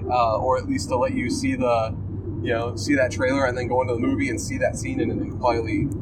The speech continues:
different, uh, aspect. So, yeah.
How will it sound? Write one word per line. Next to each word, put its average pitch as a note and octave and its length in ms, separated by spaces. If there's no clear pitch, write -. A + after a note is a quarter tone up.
different, - 560
uh, G#2 280
aspect. G#2 460
So, A2 360
yeah. B2+ 320